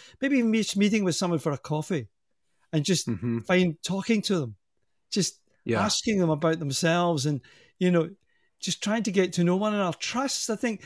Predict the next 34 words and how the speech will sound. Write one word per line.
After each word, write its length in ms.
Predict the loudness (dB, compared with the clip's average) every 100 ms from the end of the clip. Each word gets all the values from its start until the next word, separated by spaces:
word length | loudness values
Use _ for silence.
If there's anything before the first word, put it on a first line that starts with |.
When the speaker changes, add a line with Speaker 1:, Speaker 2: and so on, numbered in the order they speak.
| -10 -2
Speaker 1:
this 180 | 0
is 60 | 0
the 80 | -2
other 140 | -4 -2
thing 240 | -2 -2 -4
I 100 | -4
think 400 | -2 -2 -4 -18 _ _ _ -20 _ -18 0
is 260 | 0 0 -8 -18 -10
a 80 | -6
huge 420 | -2 2 4 4
area 380 | 4 4 4 0
in 140 | 0 2
making 300 | 2 0 0
all 160 | 0
this 240 | 0 0 -2
happen, 400 | -4 -2 0 2
is 180 | 0 -2 _ _ _ _ _ _ -20 _ -4
people 240 | -2 0
need 200 | 0 -2
to 80 | -4
trust 440 | -6 -6 -4 -6
one 140 | -4 -4
another. 440 | -4 -6 -8 -10 _ _ _ _ _ _ -2
And 200 | -2 -2 _ _ _ _
if 160 | -4 -2
you're 100 | 0
gonna 180 | 0 0
set 180 | 0 0
up 180 | -2
this 200 | 0 0
network 560 | 2 0 0 0 0 -2 -2
in 120 | 0
the 80 | 0
community, 600 | 0 0 0 0 0